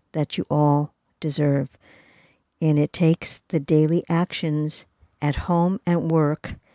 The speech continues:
just to make sure that you are staying true to who you really are. And it makes a difference out in the world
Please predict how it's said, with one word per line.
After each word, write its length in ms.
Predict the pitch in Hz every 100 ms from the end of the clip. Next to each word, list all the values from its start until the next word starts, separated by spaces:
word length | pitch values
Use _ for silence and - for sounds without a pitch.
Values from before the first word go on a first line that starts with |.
| _ _ _ _ _ _ _ - -
just 280 | - 165 -
to 80 | 180
make 220 | 175 175
sure 520 | - 175 151 143 147 - _ -
that 220 | 143 -
you 220 | 170 156
are 360 | 151 147 143 - _ _ _ _ _
staying 460 | - - - 214 220
true 460 | - 185 175 131 139 _ _ _ -
to 200 | 170 160
who 460 | 196 180 180 185 -
you 500 | 160 160 160 160 -
really 360 | 170 151 143 156
are. 400 | 139 139 131 139 _ _ - _ -
And 120 | 165
it 60 |
makes 280 | 165 165 -
a 40 | 156
difference 420 | 160 - 160 -
out 180 | 143 -
in 80 |
the 80 | 147
world 480 | 143 143 135 139 -